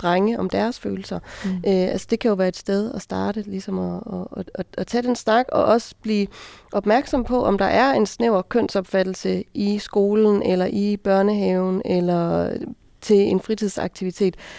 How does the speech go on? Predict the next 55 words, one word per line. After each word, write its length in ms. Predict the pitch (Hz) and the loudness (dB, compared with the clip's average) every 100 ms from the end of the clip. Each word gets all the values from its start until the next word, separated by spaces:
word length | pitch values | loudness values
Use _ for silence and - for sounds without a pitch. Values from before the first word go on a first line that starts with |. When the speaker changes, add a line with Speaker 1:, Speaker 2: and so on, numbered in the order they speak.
| - - | -20 -4
Speaker 1:
Fordi 240 | 208 208 | -2 0
det 180 | 208 208 | 2 4
er 120 | 247 | 4
der 80 | 254 | 4
jo 100 | 190 | 2
ofte. 360 | 202 - 190 - - | 0 -2 -10 -10 -6
Speaker 2:
Mm. 60 | 202 190 | 0 2
Speaker 1:
Øhm, 340 | 180 170 180 - | 2 0 -6 -4
og, 120 | - - | -4 -4
og, 100 | - 185 - | -8 -8 -8
og 100 | - | -6
ture 260 | 240 254 | -4 -2
ligesom 320 | 240 214 196 | -2 -2 -2
at 80 | 185 | -2
stille 420 | - - - 202 190 | -6 -20 -8 -8 -4
spørgsmålstegn 800 | 214 226 208 190 - 202 180 175 - - - 208 | -4 -2 -2 -6 -4 -2 0 -4 -12 -20 -8 2
ved 180 | 202 | 2
den. 200 | 220 214 - _ _ _ - - - - | 4 -2 -4 _ _ _ -20 -20 -6 4
Og 60 | |
nu 80 | 226 | 6
har 80 | 233 | 8
vi 40 | |
jo 40 | 196 | 6
talt 260 | 226 214 | 4 4
meget 220 | 185 185 214 | 4 4 4
sådan 180 | 196 | 2
om, 220 | 175 175 - | 2 0 -2
om 120 | 180 | -4
drenge 340 | 180 156 190 196 | 0 2 2 0
og 40 | |
piger, 360 | - 220 247 247 | -2 0 2 2
men, 420 | 208 190 185 - - | 4 4 2 0 2
men 200 | 196 185 | 2 4
det 100 | 196 | 4
er 40 | |
jo 120 | 190 | 4
også 180 | 220 - | 2 2
vigtigt, 300 | 262 - 226 | -2 0 -2
at 120 | 196 | 0
der 60 | - | 0
er 160 | 226 | 2
jo 100 | 233 | 4
en 120 | 226 226 | 4 2
større, 280 | - 240 | 0 0
større 220 | 247 247 220 | 0 -2 -2
gruppe 240 | 220 220 | -2 -2
af 80 | 202 | 0
børn 200 | 214 196 | 0 0
og 80 | - | 0
unge, 260 | 196 220 - | 2 0 0
der 100 | - | 2
ikke 280 | 262 277 220 - | 2 2 0 -2
definerer 460 | 208 202 196 180 | -2 2 2 2
sig 240 | 165 196 170 | 0 -4 -6
som, 340 | - 190 175 | -2 0 2